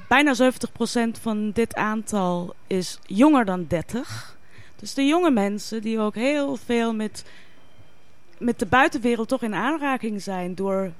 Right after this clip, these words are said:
illegaal Facebook te hebben en, en, en überhaupt het internet op te gaan.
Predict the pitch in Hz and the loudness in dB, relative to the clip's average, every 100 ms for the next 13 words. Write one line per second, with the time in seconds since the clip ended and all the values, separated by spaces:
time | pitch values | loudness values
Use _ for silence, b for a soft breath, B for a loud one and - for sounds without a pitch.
0 | - 262 226 180 220 190 214 226 - 226 | -4 4 4 6 2 4 6 4 4 -4
1 | - 202 170 175 170 170 170 - 180 180 | -6 -8 -4 -4 -6 -8 -10 -10 -10 -8
2 | - 180 165 139 185 160 202 247 - - | -10 -10 -10 -10 -10 -6 -4 -4 -6 -14
3 | - - 196 208 180 - 175 - - 185 | -10 -6 -6 -6 -8 -8 -12 -14 -12 -10
4 | 165 | -10